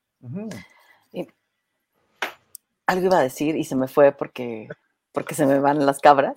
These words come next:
Speaker 2: ¿no? De pronto. <laughs>
Speaker 1: Esa es tu experiencia.
Speaker 2: Esa es mi experiencia, que se me van las cabras. <laughs> No, ah, ya, ya me acordé. Era como, los voy a dirigir a un live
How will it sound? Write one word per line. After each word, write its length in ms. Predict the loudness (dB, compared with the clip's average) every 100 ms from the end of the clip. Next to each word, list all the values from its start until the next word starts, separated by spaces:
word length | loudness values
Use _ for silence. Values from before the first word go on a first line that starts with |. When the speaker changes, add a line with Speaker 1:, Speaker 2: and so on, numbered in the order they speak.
| -4
Speaker 2:
¿no? 240 | -4 -2 0
De 120 | 0
pronto. 440 | -2 -4 -4 2
<laughs> 2750 | 4 4 2 -2 2 0 2 -4 -4 -6 -6 -10 -16 -18 -4 -4 -4 -14 -14 _ _ -6 -6 -6 -8 -8 -4 0
Speaker 1:
Esa 280 | 0 0 -6
es 120 | -4
tu 80 | -6
experiencia. 920 | -6 -6 -4 -2 -4 -6 -10 -14 0
Speaker 2:
Esa 340 | 2 2 4 4
es 80 |
mi 100 | 6
experiencia, 680 | 4 4 6 6 4 2 2
que 140 | 2
se 100 | 0
me 160 | 2 2
van 180 | 0 0
las 120 | 0 2
cabras. 440 | 2 2 -2 -6 -14 -16 -16 -6
<laughs> 500 | -6 0 2 4 2 -8 _ _ -20 -14 -10 2
No, 120 | 8
ah, 180 | 8 8 6 8
ya, 180 | 8
ya 140 | 8 6
me 100 | 8
acordé. 400 | 8 10 10 12
Era 180 | 12 10
como, 240 | 8 8
los 140 | 8
voy 120 | 8 8
a 100 | 6
dirigir 420 | 4 4 6 8
a 80 | 6
un 160 | 8
live 400 | 10 10 8 4